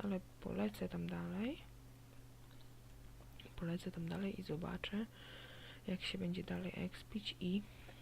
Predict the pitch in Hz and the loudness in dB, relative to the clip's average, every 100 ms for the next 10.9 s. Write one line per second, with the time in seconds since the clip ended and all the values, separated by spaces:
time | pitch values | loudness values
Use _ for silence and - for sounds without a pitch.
0 | - - - - - - - - - - | -12 -14 -14 -14 -14 -12 -12 -12 -12 -12
1 | - - - - 175 170 165 - - - | -12 -12 -8 -4 -2 0 0 -2 -4 -10
2 | - - - 185 - - - - - 170 | -8 -4 -2 -2 -4 -8 -8 -4 0 2
3 | 175 - 175 - - - - - - - | 2 0 -2 -2 -2 -4 -2 -4 -4 -6
4 | - - - 180 170 - - - 175 - | -6 -6 -2 0 0 -4 -6 -2 0 0
5 | - - 190 196 196 185 - 190 185 185 | 0 2 6 8 8 8 4 2 4 6
6 | 185 - - - - - - - - 175 | 4 0 -12 -12 -12 -12 -12 -10 -2 2
7 | 170 165 170 165 160 160 - - - - | 4 6 6 6 6 2 -2 -10 -12 -14
8 | - - - - - - - - - - | -14 -14 -12 -14 -14 -14 -12 -10 -8 -4
9 | 175 165 180 185 - 175 165 165 170 170 | 0 4 4 4 2 0 4 4 6 6
10 | 170 170 - 165 - - 175 175 175 | 4 2 0 -2 0 0 2 4 2